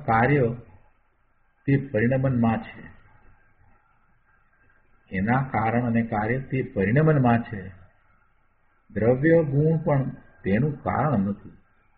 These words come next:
આવી સૂક્ષ્મ વાત છે. અહીંયા એવા નિર્મળ પરિણામ જે થાય છે એની સ્વતંત્રતા દર્શાવી છે. એના સટકારક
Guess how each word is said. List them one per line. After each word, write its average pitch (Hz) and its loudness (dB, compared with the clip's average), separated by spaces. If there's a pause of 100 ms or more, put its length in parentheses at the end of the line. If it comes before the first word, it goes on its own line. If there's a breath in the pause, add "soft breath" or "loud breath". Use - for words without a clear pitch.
(480)
આવી 143 -2
સૂક્ષ્મ - -12
વાત 87 -12
છે. - -20 (1120)
અહીંયા 104 -2 (840)
એવા 117 0
નિર્મળ 107 0
પરિણામ 117 2
જે 123 2
થાય 110 0
છે 151 -2
એની 139 0
સ્વતંત્રતા 120 -2
દર્શાવી 90 -6
છે. - -20 (1080)
એના 123 -2
સટકારક 117 -4